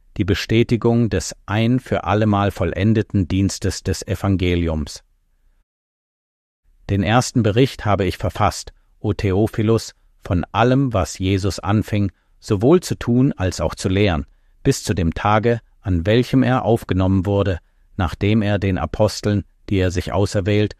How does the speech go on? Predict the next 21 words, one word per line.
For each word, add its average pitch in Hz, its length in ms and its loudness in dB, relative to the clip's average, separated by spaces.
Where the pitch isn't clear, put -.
durch - 160 -6
den 85 220 -4
Heiligen 135 380 2
Geist 101 380 0
Befehl 98 380 -2
gegeben 87 480 -2
hatte, - 260 -6
welchen 104 380 2
er 95 180 0
sich 104 240 -2
auch 98 240 0
nach 87 200 0
seinem 87 340 0
Leiden 104 460 2
in 82 220 -2
vielen 107 480 0
sicheren 87 440 -2
Kennzeichen 95 720 0
lebendig 92 640 0
dargestellt 90 640 0
hat, - 240 -2